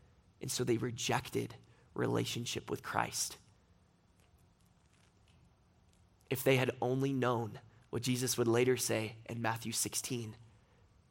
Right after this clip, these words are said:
"He who seeks to save his life is gonna lose it. But he who would give his life, he's gonna find it." These people wanting to keep their life said to Moses,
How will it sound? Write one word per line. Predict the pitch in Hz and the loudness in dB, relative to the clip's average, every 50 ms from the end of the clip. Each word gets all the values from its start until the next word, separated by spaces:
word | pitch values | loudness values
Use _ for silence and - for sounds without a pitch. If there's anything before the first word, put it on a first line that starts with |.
| _ | _
"He | - - - - 135 135 | -18 -10 -2 0 0 0
who | 127 139 135 | 2 0 0
seeks | - - - 127 110 - | 0 2 0 0 -2 -4
to | - - | -4 -2
save | 110 - - - 117 135 151 143 | -2 0 2 4 4 4 4 2
his | 143 135 - | 0 -2 -2
life | - 101 110 - - - - - - - - _ _ _ _ _ - _ _ _ _ - | -4 -4 -6 -6 -8 -8 -10 -12 -12 -18 -20 _ _ _ _ _ -20 _ _ _ _ -10
is | - - | -8 -4
gonna | - 107 113 - | -4 -2 -2 -2
lose | 98 107 123 127 | -2 -2 -2 -2
it. | 117 107 - - - - - - _ _ _ _ _ _ _ _ _ _ _ _ _ _ _ _ _ _ _ _ - | -2 -4 -6 -8 -18 -20 -20 -20 _ _ _ _ _ _ _ _ _ _ _ _ _ _ _ _ _ _ _ _ -8
But | - - | -8 -8
he | - - - 127 131 127 113 113 117 117 | -6 -2 0 2 2 2 2 0 -4 -4
who | - 120 | -2 0
would | 113 107 104 107 | 0 0 -2 -2
give | - - 127 139 143 127 120 - | 0 2 4 4 4 2 0 -6
his | - - 117 107 - | -6 -6 -6 -4 -4
life, | 98 110 110 101 - - - - - - - - _ _ _ _ _ _ _ _ _ _ _ - _ _ _ _ _ _ - - - _ - | -4 -4 -4 -4 -6 -8 -8 -10 -10 -12 -20 -20 _ _ _ _ _ _ _ _ _ _ _ -20 _ _ _ _ _ _ -20 -20 -20 _ -16
he's | - - 113 120 113 | -8 -4 -2 -2 -2
gonna | - 113 113 | -2 -4 -6
find | 110 - - - - - - | -6 -8 -8 -8 -8 -8 -10
it." | - - - - _ _ _ _ _ _ _ _ _ _ _ _ _ _ _ _ _ _ _ _ _ _ _ _ - - _ _ _ _ _ _ _ _ _ _ _ _ _ _ _ _ _ _ _ _ _ _ _ _ _ _ _ - - - - _ _ _ _ _ _ - _ _ _ _ _ _ _ _ _ - _ - | -12 -14 -18 -20 _ _ _ _ _ _ _ _ _ _ _ _ _ _ _ _ _ _ _ _ _ _ _ _ -20 -20 _ _ _ _ _ _ _ _ _ _ _ _ _ _ _ _ _ _ _ _ _ _ _ _ _ _ _ -20 -20 -20 -20 _ _ _ _ _ _ -20 _ _ _ _ _ _ _ _ _ -20 _ -2
These | - 135 139 127 | 2 2 2 2
people | - - 151 139 135 139 127 117 117 113 | 4 4 4 6 6 4 4 4 2 0
wanting | - 131 131 123 135 139 139 131 | 2 4 4 4 4 4 2 0
to | 127 | -2
keep | 120 - - - 151 156 151 | -2 -4 -4 -2 -4 -2 2
their | - 143 135 | 4 4 6
life | 123 123 120 104 113 | 8 8 6 6 6
said | - - 135 127 | 2 2 2 2
to | 127 131 | 2 2
Moses, | 127 127 123 120 117 107 | 2 2 2 0 -2 -2